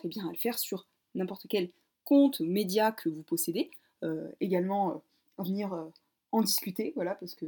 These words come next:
c'est super chouette, les échanges. Alors, je vais commencer par les cinq livres que j'ai aimés en deux mille vingt-trois, et, euh, pour certains que je compte continuer à aimer, que j'aimerais certainement toujours, et en plus, il y en a pour qui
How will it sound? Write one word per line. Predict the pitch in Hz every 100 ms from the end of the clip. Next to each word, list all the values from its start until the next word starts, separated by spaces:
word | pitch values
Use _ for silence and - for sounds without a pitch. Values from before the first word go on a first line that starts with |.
| 160 _ -
c'est | -
super | 185 180 180
chouette, | 190 180 185 _ -
les | 180 214
échanges. | 180 - 202 - - - - - - _ _ _ -
Alors, | 294 196 - _ _ _ _ -
je | 196
vais | 226
commencer | 311 294 320
par | 381 233
les | 220
cinq | - 311 320 -
livres | 247 294 330 330 -
que | - 240
j'ai | 233 262 - -
aimés | 294 247 254 - _ _ _ _ 226
en | 302
deux | 277 247
mille | 220
vingt-trois, | 196 180 - 190 262 - _ - _ -
et, | 220 214 196
euh, | 156 - _ _ _ _ _ _
pour | 202 -
certains | 208 - 214 202 160 -
que | 202
je | 196
compte | 277 262
continuer | 269 233 220 190
à |
aimer, | 185 185 320 - - _
que | -
j'aimerais | 202 196 202
certainement | 202 185 190 185
toujours, | - 185 277 277 _ -
et | 185 175 -
en | 180
plus, | - 202 -
il |
y | 185
en |
a | 202
pour | 196 175
qui | - 202